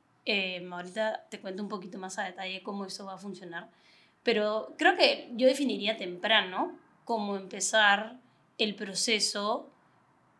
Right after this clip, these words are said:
por lo menos cuatro, si no son incluso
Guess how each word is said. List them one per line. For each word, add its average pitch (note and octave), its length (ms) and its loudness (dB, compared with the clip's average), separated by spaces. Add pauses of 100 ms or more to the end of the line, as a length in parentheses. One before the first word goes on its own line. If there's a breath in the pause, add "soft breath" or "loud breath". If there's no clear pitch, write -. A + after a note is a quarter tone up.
por A3 160 4
lo G#3+ 120 2
menos B3 680 2 (320)
cuatro, B3 680 8
si - 220 -6
no G#3 140 -6
son A3 180 -4
incluso G#3 600 -6